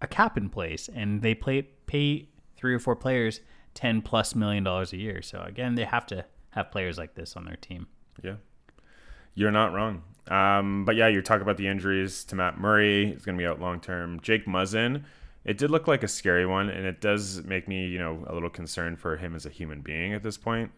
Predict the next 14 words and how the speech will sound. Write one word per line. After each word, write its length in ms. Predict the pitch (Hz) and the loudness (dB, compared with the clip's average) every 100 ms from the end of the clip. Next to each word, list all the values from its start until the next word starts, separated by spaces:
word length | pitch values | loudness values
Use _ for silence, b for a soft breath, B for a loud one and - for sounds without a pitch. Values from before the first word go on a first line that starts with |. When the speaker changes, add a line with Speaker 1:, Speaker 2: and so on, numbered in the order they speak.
| - | -8
Speaker 1:
Mm-hmm. 460 | 107 117 117 - 92 | -6 -6 -8 -8 -2
Speaker 2:
Um, 640 | 87 87 87 85 82 78 - - - | 0 2 0 -2 -6 -8 -12 -18 -12
'cause, 180 | - 87 | -8 -6
you 60 | 92 | -2
know, 160 | 87 | -4
it's 140 | 85 92 | -4 -6
an, 120 | 90 | -8
it's 160 | 82 90 | -8 -6
a 20 | |
neck 360 | 87 90 - - | 0 0 0 -6
and 140 | 95 | -8
head 200 | 87 90 | 0 0
injury, 580 | 95 101 104 110 117 123 - - - - | 2 -2 -2 0 0 -4 -10 -18 -20 -10
and 540 | 87 82 82 80 78 | -6 -4 -6 -8 -12